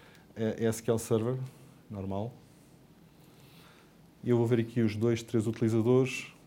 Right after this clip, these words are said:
o John, o Peter e a, e a Mónica, já aqui estão. Eh, esquemas diferentes. Ahm, e agora reparem aqui nesta tabela, tem uma última coluna que se chama Username.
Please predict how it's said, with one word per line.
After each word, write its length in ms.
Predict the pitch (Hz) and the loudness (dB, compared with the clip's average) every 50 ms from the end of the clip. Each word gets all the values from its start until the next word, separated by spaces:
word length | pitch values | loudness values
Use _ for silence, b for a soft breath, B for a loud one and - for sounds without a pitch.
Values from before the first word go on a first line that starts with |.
| - - | -12 -10
o 60 | 113 | -8
John, 400 | 104 98 - - 117 120 120 117 | -8 -4 0 0 2 2 2 2
o 60 | 107 | 0
Peter 560 | 101 - - 123 120 117 - 117 110 107 104 101 98 | -2 -4 -4 -4 -4 -2 0 0 0 0 -2 -4 -6
e 160 | 104 104 104 | -4 -2 0
a, 200 | 101 98 98 98 95 104 - - - | 0 -2 -2 -4 -8 -10 -14 -12 -6
e 80 | 107 110 | -4 -2
a 40 | 107 | -2
Mónica, 340 | 110 120 135 147 143 147 | 0 -2 -2 -4 -4 -6
já 140 | 143 - 127 | -6 -6 -6
aqui 160 | 110 - - | -6 -6 -8
estão. 320 | 113 - - 131 131 143 151 - B B B B B B B B B B B B - - | -10 -8 -6 -6 -6 -8 -8 -14 B B B B B B B B B B B B -4 0
Eh, 280 | 147 147 147 147 - - | 2 4 4 4 2 -2
esquemas 440 | - - - - 185 175 170 156 | -4 -6 -2 2 2 4 4 4
diferentes. 720 | 143 156 139 - 165 151 156 156 156 - - - - - - - - - - - - - - - - - - B B B B B B B B B - - - - - - | 4 2 2 2 2 2 2 2 0 -6 -10 -12 -12 -12 -14 -18 -20 -20 -20 -20 -20 -20 -20 -20 -20 -20 -20 B B B B B B B B B -20 -20 -20 -18 -8 -2
Ahm, 920 | 131 139 139 139 139 139 139 139 139 139 139 139 139 139 139 143 147 143 - - - - - | 0 2 2 4 2 2 2 0 0 0 0 0 0 0 0 -2 -2 -6 -10 -14 -20 -12 -6
e 200 | - 156 156 151 | 0 2 4 4
agora 300 | 151 143 147 143 143 143 | 6 6 6 6 6 4
reparem 400 | - - - - 143 139 143 143 | 0 0 2 2 4 4 4 2
aqui 160 | 139 139 147 | 0 0 0
nesta 240 | 139 135 131 - 135 | 0 0 0 -2 -2
tabela, 520 | 135 139 120 127 127 127 131 135 135 135 135 - - | -2 0 2 4 4 4 4 2 0 -4 -8 -12 -8
tem 160 | - - 139 135 | -4 -2 0 0
uma 160 | 135 135 131 | 2 2 2
última 400 | 135 143 147 143 - 135 135 131 | 2 0 0 0 0 0 0 0
coluna 360 | 131 - - 139 135 131 127 | -2 -2 0 0 2 2 0
que 120 | 123 - | 0 -4
se 80 | - - | -8 -8
chama 420 | - - 135 123 120 117 113 110 101 - - - - - - - - - - b b b b b b b b b b - - | -4 -2 -2 0 0 -2 -2 -4 -6 -10 -14 -20 -20 -20 -20 -20 -20 -20 -20 b b b b b b b b b b -12 -4
Username. 640 | 127 131 139 131 127 131 120 123 123 123 135 151 | 2 4 4 6 6 4 4 4 2 2 0 -2